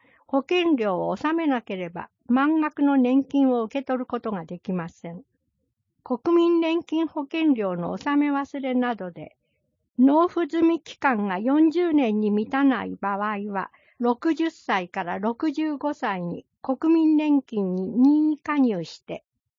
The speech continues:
満額の年金に近づけることができます。なお、老齢基礎年金を受給するためには、保険料の納付済み期間や保険料の免除期間などが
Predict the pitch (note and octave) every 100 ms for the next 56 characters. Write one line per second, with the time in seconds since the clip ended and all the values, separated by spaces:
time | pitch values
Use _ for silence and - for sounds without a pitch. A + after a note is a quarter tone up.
0 | - A3+ D4 E4 E4 E4 D#4 D#4 C#4+ D4+
1 | D#4 - D4 C#4+ C4+ - D4 D4+ D4 E4
2 | C4+ F#3+ F#3+ G#3+ F3 F3 E3 F3+ E3+ E3
3 | _ - _ _ _ _ _ _ A3+ A#3
4 | G3 D#3 _ _ _ _ - C#4 E4+ E4
5 | E4 E4+ - E4+ E4 E4 E4 D4 B3+ G#3+
6 | F#3+ F3 A3 - D#4 D#4 D#4 D4+ C#4+ B3+
7 | B3+ B3 G3+ D#3+ D3 _ _ _ - B3+
8 | E4+ E4 D#4 A3+ F#3+ E3 E3 - - A#3+
9 | D4+ D#4+ D#4+ C#4+ D#4+ D#4 - - D#4 A3+
10 | F#3 E3 D3 _ _ - A#3 C#4 E4+ D#4+
11 | A3+ G3 F3 E3+ E3+ - _ _ _ -
12 | C4 D#4+ D#4+ E4 - - D4+ A#3 G#3 G#3+
13 | G3 F3 D#3+